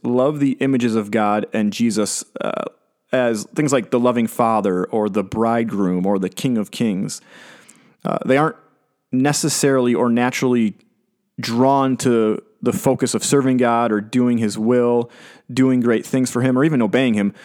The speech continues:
Uh, and this is what Gary Thomas says, "They want to seek to love God with the purest, deepest, and brightest love imaginable."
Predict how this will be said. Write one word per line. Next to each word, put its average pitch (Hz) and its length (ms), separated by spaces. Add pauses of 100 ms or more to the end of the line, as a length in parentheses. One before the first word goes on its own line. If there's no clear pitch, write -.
(260)
Uh, 113 220
and 117 360
this 127 120
is 123 40
what 117 100
Gary 113 180
Thomas 117 300
says, 110 200
"They 127 320
want 131 320
to 117 140
seek - 560 (280)
to 120 180
love 113 360
God 107 380
with 104 120
the 101 80
purest, - 680 (180)
deepest, 113 640
and 95 240
brightest 101 560
love 92 540
imaginable." 87 760